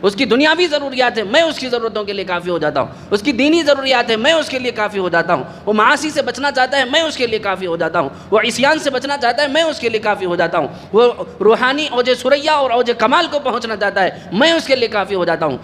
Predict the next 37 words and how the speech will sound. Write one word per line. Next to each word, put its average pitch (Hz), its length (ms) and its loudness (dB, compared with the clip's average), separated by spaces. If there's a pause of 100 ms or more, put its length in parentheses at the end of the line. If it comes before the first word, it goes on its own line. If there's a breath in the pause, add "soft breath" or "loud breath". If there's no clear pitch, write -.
(120)
"वमन 240 200 4
यतवक्कल 262 520 2
अलल्लाहि 202 460 0
फहुव 180 220 -2
हस्बुह", 170 300 -2 (160 loud breath)
जो 196 80 4
अल्लाह 240 280 2
पर 302 140 2
तवक्कुल 294 440 0
कर 294 120 -2
लेता 240 240 0
है 196 140 2
खालिस 359 480 0
मुखलिस 233 300 -10
होकर 185 240 -6
के, 160 180 -10 (180 loud breath)
फिर 196 100 4
अल्लाह 196 200 2
फरमाते, 208 380 0
"फहुव 214 220 2
हस्बुह", 294 360 2
मैं 277 240 2
उसके 240 240 -4
लिए 196 120 -6
काफ़ी 160 260 -6
हो 117 60 -12
जाता 107 240 -16
हूँ। - 80 -18 (300 loud breath)
तो 185 80 2
अजीज़ों, 220 340 0
जिसके 214 300 -4
लिए 247 140 2
अल्लाह 302 380 2
काफ़ी 277 280 0
हो 208 140 -6
जाता 185 240 -2
है, 131 120 -6